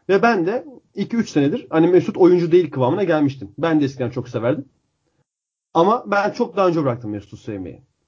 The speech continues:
Ama bu hafta yaptığıyla, yaptıklarıyla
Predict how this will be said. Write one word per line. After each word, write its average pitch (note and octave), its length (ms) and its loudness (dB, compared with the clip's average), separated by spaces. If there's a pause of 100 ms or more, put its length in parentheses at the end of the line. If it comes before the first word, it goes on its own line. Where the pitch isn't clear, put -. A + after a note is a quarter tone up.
(160)
Ama F#3+ 220 2
bu A3 80 2
hafta A3+ 240 0
yaptığıyla, D3 580 -2 (1120)
yaptıklarıyla D3+ 880 -2